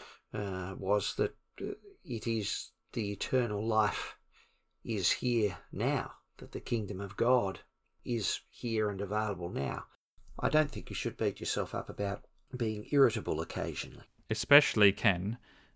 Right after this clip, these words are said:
Speaker 2: when this same three-year-old wakes up in the middle of the night screaming
Speaker 1: <laughs>
Speaker 2: that he wants to go to Uncle Ken Stanton's house 'cause Uncle Ken Stanton has cool trains. And it's, it's three o'clock in the morning and he's inconsolable.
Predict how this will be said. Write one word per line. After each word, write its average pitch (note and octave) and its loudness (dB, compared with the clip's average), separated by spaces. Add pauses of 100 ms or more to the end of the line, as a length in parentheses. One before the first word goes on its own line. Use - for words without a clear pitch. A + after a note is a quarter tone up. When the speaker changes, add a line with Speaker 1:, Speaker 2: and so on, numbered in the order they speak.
(160)
Speaker 2:
when G#2+ 8 (120)
this A2+ 2
same A2+ 4
three-year-old G#2 8
wakes G#2 4
up A2 2
in G#2 4
the G2+ 6
middle G#2 4
of G#2 4
the G#2 6
night G2+ 4
screaming A#2 2 (240)
Speaker 1:
<laughs> - -10
Speaker 2:
that G#2+ 6
he G#2+ 6
wants A2+ 6
to A#2 0
go A2 12
to G#2+ 8
Uncle A2 4
Ken G#2+ 4
Stanton's A#2 4
house - -2
'cause G#2 -2
Uncle A2 2
Ken G#2 2
Stanton G#2 2
has G2+ 0
cool G#2 0
trains. - 0 (800)
And - 6
it's, - 4 (140)
it's A2 2
three B2+ 12
o'clock A#2 8
in A2 6
the G#2+ 10
morning G#2 8
and G2 6
he's G2 4
inconsolable. G#2 4